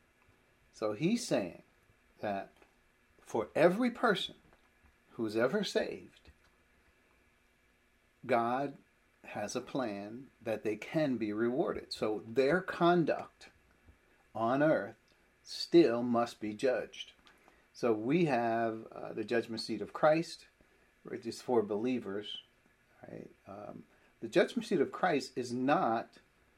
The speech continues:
for Israel. It is for believers in this age.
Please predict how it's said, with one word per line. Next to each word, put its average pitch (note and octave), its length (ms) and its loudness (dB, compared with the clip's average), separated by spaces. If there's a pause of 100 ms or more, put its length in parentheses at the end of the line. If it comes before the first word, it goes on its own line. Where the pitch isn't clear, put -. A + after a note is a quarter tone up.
for A2+ 520 2
Israel. C#3+ 520 2 (560)
It A#2+ 140 0
is G#2+ 100 0
for G#2+ 260 -2
believers G#2 580 -4
in G#2 180 -8
this F#2+ 220 -10
age. - 460 -10